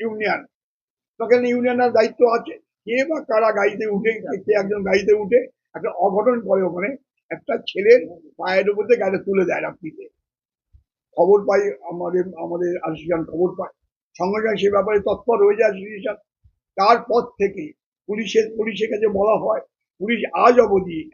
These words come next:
as on today, লোকাল পিএস থেকে আরম্ভ করে অন্য কোনো পার্সন যারা আছে, তারা কে-,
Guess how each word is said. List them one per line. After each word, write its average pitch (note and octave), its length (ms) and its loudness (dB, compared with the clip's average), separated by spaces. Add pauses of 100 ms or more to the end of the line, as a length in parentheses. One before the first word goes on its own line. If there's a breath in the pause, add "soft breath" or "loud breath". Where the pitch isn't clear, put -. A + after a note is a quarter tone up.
(120)
as G#3 100 2
on C4 240 8
today, F#3+ 400 -4 (560)
লোকাল G3 340 2 (260)
পিএস G#3+ 380 2
থেকে G#3+ 140 -4
আরম্ভ G3+ 160 -4
করে A3 180 4
অন্য G3+ 420 -4
কোনো G#3 180 -6 (100)
পার্সন G3 340 -4
যারা G3 220 0
আছে, G3 280 -2
তারা - 420 -6
কে-, G3+ 340 -2